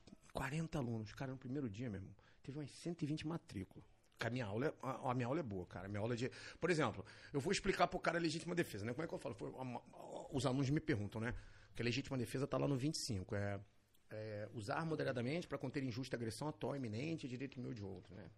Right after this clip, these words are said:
Tem até um vídeo que viralizou, o cara falando, "Ah, Evandro, e se o bandido tiver de vinte e dois?" Meu irmão, o que que tá na tua mão? Tá, fuzil, dá um tiro de fuzil na cabeça do filho da puta, mas dá um só. Você der um, você explode a cabeça dele de sete meia dois, tá tudo certo.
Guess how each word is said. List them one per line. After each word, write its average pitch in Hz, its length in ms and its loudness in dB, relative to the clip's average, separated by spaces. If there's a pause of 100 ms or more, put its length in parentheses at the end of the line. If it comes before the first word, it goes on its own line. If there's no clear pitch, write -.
(140)
Tem 120 80 -4
até 170 100 4
um 196 80 4
vídeo - 180 0
que - 60 -10
viralizou, 117 380 0
o - 20 -4
cara - 180 -2
falando, 131 220 -4
"Ah, 226 140 -2
Evandro, 208 260 -2
e - 20 -6
se - 80 -4
o 202 40 -2
bandido 196 300 0
tiver 180 200 -4
de 160 80 -6
vinte 165 140 -2
e 165 40 -2
dois?" 120 240 -2 (280)
Meu 170 80 0
irmão, 170 100 2
o 151 60 0
que - 80 -2
que - 80 -14
tá 160 100 2
na 156 80 4
tua 147 140 4
mão? 104 180 2 (100)
Tá, 165 120 -4
fuzil, 139 320 -2
dá 147 80 -2
um 156 60 -2
tiro 160 180 -12
de - 20 -12
fuzil 139 240 -2
na 139 80 -4
cabeça 127 260 -4
do 135 60 -2
filho 147 220 -2
da 156 80 -2
puta, - 180 -10
mas 123 160 -4
dá 135 80 0
um 151 80 -2
só. - 240 -8 (240)
Você - 140 -4
der 175 100 4
um, 202 80 2
você 214 120 2
explode 151 320 4
a - 20 2
cabeça 139 320 4
dele 139 160 0
de - 40 -6
sete 160 220 2
meia 180 140 8
dois, 190 180 8
tá - 100 4
tudo 226 220 2
certo. 127 300 6